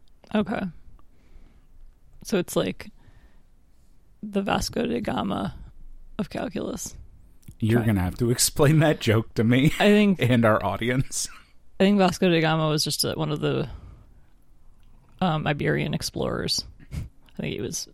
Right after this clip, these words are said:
Speaker 1: Portuguese.
Speaker 2: Okay, so he hadn't really, he
Speaker 1: So
Speaker 2: didn't
Speaker 1: he
Speaker 2: invent,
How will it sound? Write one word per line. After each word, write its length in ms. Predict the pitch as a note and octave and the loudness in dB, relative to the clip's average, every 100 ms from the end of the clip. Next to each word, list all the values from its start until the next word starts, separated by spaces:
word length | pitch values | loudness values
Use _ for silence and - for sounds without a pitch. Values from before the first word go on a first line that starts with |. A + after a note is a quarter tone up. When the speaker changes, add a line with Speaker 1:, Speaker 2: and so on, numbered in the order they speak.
| - | -16
Speaker 1:
Portuguese. 520 | - - F#3 - - - - | -14 -12 -12 -12 -12 -12 0
Speaker 2:
Okay, 240 | C#3 A2+ | 2 2
so 160 | F2+ G#2+ | 2 2
he 80 | A#2+ | 4
hadn't 280 | B2+ B2 A#2+ | 4 2 2
really, 240 | B2 G#2+ F#2 G2+ - - - - _ _ _ - - - - - | 4 4 0 -8 -14 -20 -20 -20 _ _ _ -20 -20 -20 -20 -8
he 80 | - | 2
Speaker 1:
So 20 | |
Speaker 2:
didn't 160 | F3+ F3 | 6 6
Speaker 1:
he 60 | B2 | 4
Speaker 2:
invent, 460 | A#2+ G#2+ A2+ A2+ | 2 4 4 4